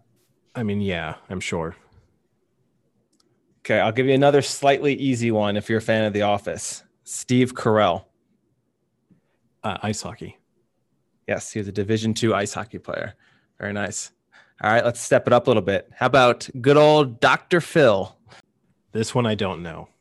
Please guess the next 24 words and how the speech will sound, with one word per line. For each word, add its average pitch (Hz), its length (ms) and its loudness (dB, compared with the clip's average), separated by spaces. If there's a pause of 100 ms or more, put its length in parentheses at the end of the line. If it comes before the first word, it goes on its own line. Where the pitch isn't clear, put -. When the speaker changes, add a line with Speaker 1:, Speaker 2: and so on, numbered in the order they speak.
(120)
Speaker 1:
So - 160 -10
now 98 180 -2
I'm 101 100 -4
gonna 101 120 -4
have 87 80 -6
to 101 80 -8
guess 90 460 -8
what 92 100 -6
I - 40 -10
think - 520 -8
Doctor 92 280 -12
F-, - 140 -20 (320)
I'll 113 100 0
go 139 140 4
baseball 98 720 -6
for - 160 -12
Doctor 87 320 -10
Phil. 82 260 -12
Seems 107 220 -8
like 101 120 -6
a 92 40 -8
baseball 82 400 -10
guy. 82 260 -14 (1160)
Speaker 2:
Sam? 117 360 -2